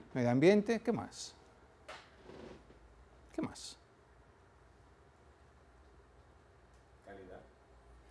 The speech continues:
Speaker 1: Calidad. Vale, vamos a hablar luego de sostenibilidad, diferencia entre responsabilidad corporativa, sostenibilidad, etcétera. Hablaremos porque los dos conceptos se están utilizando. Eh, sostenibilidad es un término que viene más del mundo anglosajón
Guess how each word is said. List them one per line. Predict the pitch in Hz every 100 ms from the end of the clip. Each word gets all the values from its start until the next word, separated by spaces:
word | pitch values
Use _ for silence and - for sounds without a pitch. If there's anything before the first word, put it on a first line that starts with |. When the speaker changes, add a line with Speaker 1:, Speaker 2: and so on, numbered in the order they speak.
| 170
Speaker 1:
Calidad. | 139 117 139 220 - - - - - - - - 127 123 - 147 151 139 147 - - - - - - 131
Vale, | 175 214 240
vamos | 143 135 147 156 170
a | 180
hablar | 170 165
luego | 170 160 156
de | 156 156 143 -
sostenibilidad, | - 160 156 147 156 170
diferencia | 156 151 147 151 160
entre | 151 135 143 143
responsabilidad | 139 135 - 135
corporativa, | 131 127 147 139
sostenibilidad, | 127 139 139 131 127 143 143
etcétera. | 120 147 196 135
Hablaremos | 120 127 143 139 - - - - -
porque | 127 131
los | 123 120
dos | 160
conceptos | 156 143 139 135 135
se |
están | 117 151 147
utilizando. | 131 123 117 156 185 240 - - -
Eh, | 147 143 139 135
sostenibilidad | - - 147 165 185
es | 180 -
un | 160 151 139 - - -
término | 151 151 151 135
que | 139
viene | 143 139
más | 135 135
del | 131
mundo | 127 131
anglosajón | 123 120 117 120 170 214